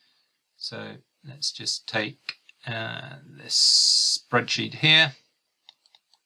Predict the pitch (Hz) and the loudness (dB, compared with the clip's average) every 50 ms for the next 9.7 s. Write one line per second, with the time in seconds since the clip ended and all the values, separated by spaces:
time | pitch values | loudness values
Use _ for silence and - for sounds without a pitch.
0 | _ _ _ _ _ _ _ _ _ _ _ _ _ _ _ _ _ _ - 120 | _ _ _ _ _ _ _ _ _ _ _ _ _ _ _ _ _ _ -16 -14
1 | 110 110 110 110 110 113 117 - - 113 110 - - 131 123 - - 123 113 - | -12 -12 -12 -12 -12 -14 -16 -12 -10 -10 -10 -10 -12 -4 -2 0 0 0 -2 -6
2 | - - - - _ _ _ _ _ _ _ _ _ _ _ _ _ _ _ _ | -12 -16 -18 -20 _ _ _ _ _ _ _ _ _ _ _ _ _ _ _ _
3 | _ _ _ _ _ _ _ _ _ _ _ _ _ _ _ _ _ _ _ _ | _ _ _ _ _ _ _ _ _ _ _ _ _ _ _ _ _ _ _ _
4 | _ _ _ _ _ _ _ _ _ _ _ _ _ _ _ _ _ _ _ _ | _ _ _ _ _ _ _ _ _ _ _ _ _ _ _ _ _ _ _ _
5 | _ _ _ _ _ _ _ _ _ _ _ - - - - 139 135 135 131 131 | _ _ _ _ _ _ _ _ _ _ _ -20 -20 -6 0 4 6 6 6 6
6 | 135 131 135 135 - - 139 - - - 139 131 127 131 143 143 143 139 135 135 | 4 0 -4 -6 -6 -4 -2 0 2 2 2 2 2 4 6 6 8 8 8 6
7 | 135 135 - _ _ _ _ 127 123 120 - - _ _ - - 151 135 120 - | 4 4 0 _ _ _ _ -2 -2 -2 -4 -8 _ _ -4 2 2 2 2 2
8 | - - - 131 123 123 123 - _ - - _ - 127 120 120 127 131 120 117 | -2 0 6 6 6 6 6 2 _ -20 -20 _ -16 -14 -10 -6 -4 -2 0 2
9 | 113 113 113 - - 175 165 165 156 - - - - | 2 2 2 2 4 6 8 8 8 6 2 -6 -18